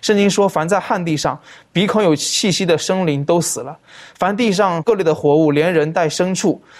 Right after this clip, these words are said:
昆虫以及空中的飞鸟，都从地上除灭了，只留下挪亚和那些与他同在方舟里的。”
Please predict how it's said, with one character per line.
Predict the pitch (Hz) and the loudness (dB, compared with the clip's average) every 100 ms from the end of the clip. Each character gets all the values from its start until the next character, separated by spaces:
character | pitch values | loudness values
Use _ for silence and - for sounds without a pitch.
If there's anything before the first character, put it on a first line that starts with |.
| - | -12
昆 | - 196 | -2 -2
虫 | 196 139 139 | 0 -2 -4
以 | 165 | -2
及 | 143 151 | -4 -2
空 | 151 190 | -4 -2
中 | 190 | -2
的 | 175 | -2
飞 | - 180 | 0 0
鸟， | 160 - - - - | -2 -4 -10 -20 -2
都 | 196 | 0
从 | 165 160 | 0 0
地 | 175 | 0
上 | 151 139 | 0 -4
除 | - | -4
灭 | 139 151 135 | -2 0 -2
了， | 147 _ _ - | -6 _ _ -4
只 | 156 | 0
留 | 156 165 | 2 2
下 | 196 | 0
挪 | 160 143 165 | 0 0 0
亚 | 143 135 | 0 -4
和 | - | -4
那 | 151 151 | -2 -2
些 | - 160 | 0 0
与 | 147 | 0
他 | - 151 | -2 -4
同 | - 143 147 | -4 -8 -2
在 | 156 | -2
方 | - 160 165 | -2 -2 0
舟 | 170 165 | 0 0
里 | 147 | -2
的。” | 143 | -8